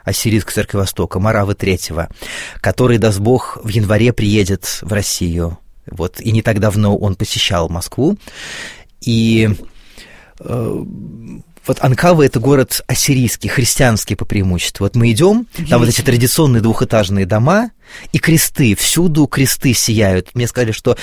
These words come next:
Speaker 1: с одной стороны в честь крестовоздвижения, э, в честь вот памяти, памяти креста, с другой стороны есть такая традиция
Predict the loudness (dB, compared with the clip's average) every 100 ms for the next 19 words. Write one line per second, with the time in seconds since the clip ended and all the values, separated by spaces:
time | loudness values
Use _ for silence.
0 | -10 -4 -2 2 4 2 2 0 0 0
1 | -2 -2 -2 -4 0 -2 0 -2 0 0
2 | 0 -2 -4 -12 -18 -18 -18 -6 0 2
3 | 0 0 -2 -2 -6 -2 2 2 2 0
4 | -2 -8 0 0 2 -2 -4 -4 0 0
5 | 0 -4 -8 0 2 4 2 2 2 2
6 | 0 0 0 2 0 2 0 -2 -2 0
7 | 0